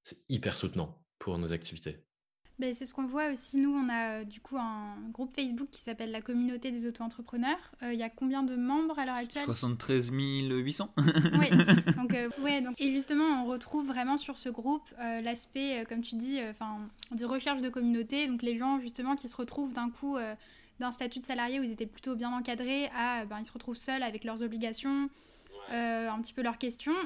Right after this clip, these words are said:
Speaker 2: Et justement, on voit qu'ils viennent pour, euh, pour trouver du soutien, euh, des conseils, des réponses à leurs questions. Et en fait, c'était ça aussi qui a nourri notre envie, euh, de faire ce podcast, justement, pour montrer aux gens que, bah, ils sont pas tout seuls et qu'il y a plein de gens qui se sont lancés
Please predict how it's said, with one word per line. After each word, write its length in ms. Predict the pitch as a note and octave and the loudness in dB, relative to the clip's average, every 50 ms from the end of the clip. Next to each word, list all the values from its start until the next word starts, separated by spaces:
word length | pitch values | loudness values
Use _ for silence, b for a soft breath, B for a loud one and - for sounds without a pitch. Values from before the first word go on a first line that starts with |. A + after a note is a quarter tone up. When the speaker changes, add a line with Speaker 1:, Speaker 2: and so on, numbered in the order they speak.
| - - - - | -4 -8 -6 -2
Speaker 2:
Et 140 | C4+ C4+ | -2 0
justement, 380 | B3+ B3+ A#3+ - C4 A#3+ B3+ D4 | 0 -2 -4 -4 -2 0 4 4
on 160 | D#4 C#4+ B3 A3+ | 4 4 4 2
voit 240 | A#3 B3 C4+ D4 | 0 2 0 0
qu'ils 300 | C#4+ - C#4 C4 B3+ A#3+ | 0 -2 -2 -2 0 0
viennent 340 | A3 A3+ A#3+ C4 D4 D4 C#4 C4+ - - | 0 0 0 2 2 2 2 0 -4 -10
pour, 260 | - C4 C#4+ C4 A#3+ | -6 -4 -4 -2 -2
euh, 180 | A3 G#3 G#3 G#3 G#3 A#3 A#3 - - - - - - - - - - - - - | -4 -4 -6 -8 -10 -10 -12 -14 -18 -20 -20 -20 -20 -20 -20 -20 -20 -20 -20 -12
pour 180 | - - B3+ A#3 | -8 -8 -8 -8
trouver 360 | - - C4 A#3 B3+ C#4+ D4 | -8 -6 -2 0 2 2 2
du 140 | A#3+ A3+ B3+ | 2 0 -4
soutien, 580 | B3+ - C4 A#3 - - B3 B3 C4 C4+ C4+ C#4 B B B B B B B - - | -6 -8 -8 -6 -4 -2 -2 0 0 0 -2 -4 B B B B B B B -8 -6
euh, 140 | A3+ A3 | -6 -4
des 160 | G#3+ A3 B3 A#3+ | -4 -4 -4 -2
conseils, 420 | B3 B3 A#3 - B3 A#3+ C4 C4 | -2 -2 -2 -2 -4 -2 -2 -2
des 80 | A#3 A#3 | -2 -2
réponses 320 | A#3 A3+ A3+ B3+ C4+ - | -4 -4 -4 -6 -6 -4
à 60 | B3+ | -4
leurs 100 | A3+ A3+ | -4 -4
questions. 340 | - A#3+ A#3 A#3 - D4+ D#4 | -4 -6 -6 -4 0 2 2
Et 80 | D4+ B3 | 2 2
en 80 | A3+ | 2
fait, 160 | - C#4 C#4 - | 0 -2 -4 -4
c'était 280 | - B3 G#3+ - A#3 | -6 -6 -6 -4 -4
ça 180 | A3+ - D#4 D#4 | -2 0 0 0
aussi 200 | D4+ C#4+ - C#4+ | -2 -2 -6 -8
qui 120 | - - | -6 -4
a 60 | B3+ A3+ | -2 0
nourri 340 | A#3 B3+ B3+ B3+ C4+ C#4+ | 2 2 2 2 2 2
notre 300 | C#4 C4 A#3 A#3 - - | 2 2 0 -4 -6 -4
envie, 300 | A#3+ A#3 A3 B3 C#4 D#4 D4+ B B B B B B B _ - | -4 -2 -2 -2 -4 -4 -6 B B B B B B B _ -4
euh, 120 | B3 A#3+ | -2 -2
de 180 | A3+ G#3 A#3 B3+ | -2 -2 -2 -2
faire 180 | A#3+ - C#4 C4+ | 0 0 0 0
ce 80 | - C4 | -2 -4
podcast, 640 | A#3 A3+ A3 A3 - B3+ C4+ C#4+ C#4+ - - A#3 | -6 -6 -8 -4 -2 -2 -2 -2 -4 -8 -10 -8
justement, 540 | G#3+ A3 A#3+ A#3 - A#3+ A#3 A#3+ B3+ C#4 C4+ | -6 -6 -6 -6 -4 -4 -2 0 0 0 -2
pour 180 | C4+ - - A3+ | -4 -6 -6 -6
montrer 280 | A3 A3+ A3+ - C4 | -4 -4 -4 -4 -4
aux 100 | B3 B3 | -2 -2
gens 180 | A#3 A#3+ C4 C#4 | -2 -2 -2 -2
que, 140 | C4+ - A#3 | -2 -2 -4
bah, 140 | G#3+ G#3+ G3+ | -4 -4 -6
ils 100 | G3+ G#3 | -10 -10
sont 160 | - - A3+ | -8 -8 -8
pas 180 | A3 - C4 C4+ | -4 -4 -4 -4
tout 140 | C4+ - - | -6 -8 -10
seuls 340 | - C4 A#3 B3 C4+ B3+ | -6 -4 -2 -2 -2 -4
et 60 | G#3+ G#3+ | -4 -6
qu'il 200 | - - A3+ A3 | -8 -6 -6 -6
y 80 | G#3+ | -6
a 40 | G3 | -8
plein 220 | G3+ - C4+ C#4 | -6 -2 0 2
de 40 | C4+ | 2
gens 140 | C4 C4 C4+ | 2 0 -2
qui 360 | C4 C4 - A3+ A3 G#3+ G#3+ | -4 -6 -6 -8 -6 -6 -8
se 180 | - - B3 A#3 | -8 -10 -8 -6
sont 120 | - C4+ | -4 -2
lancés 520 | B3 A#3 A3+ A3+ - B3+ B3+ C4+ C#4+ C#4+ | -2 -2 -2 -2 -2 -2 0 0 0 -2